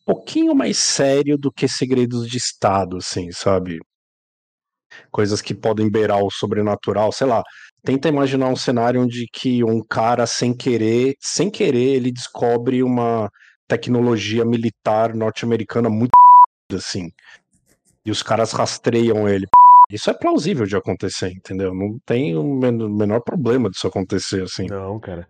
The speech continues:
Speaker 2: Cara, ainda mais hoje. Tanta inteligência artificial,
Speaker 1: Exatamente.
Speaker 2: cara, tanta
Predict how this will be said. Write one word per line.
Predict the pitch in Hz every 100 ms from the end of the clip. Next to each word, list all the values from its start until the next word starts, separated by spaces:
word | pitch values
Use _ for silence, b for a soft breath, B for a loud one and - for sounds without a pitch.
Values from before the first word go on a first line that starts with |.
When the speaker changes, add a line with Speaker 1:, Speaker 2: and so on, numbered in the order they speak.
| b -
Speaker 2:
Cara, | 269
ainda | 165 147
mais | 185 220 131
hoje. | 196 113 - _ _ _ _ _ _ -
Tanta | 151 190
inteligência | 190 185 147 175 175
artificial, | 151 - 147 98 127
Speaker 1:
Exatamente. | 92 - 220 262 240 151
Speaker 2:
cara, |
tanta | 175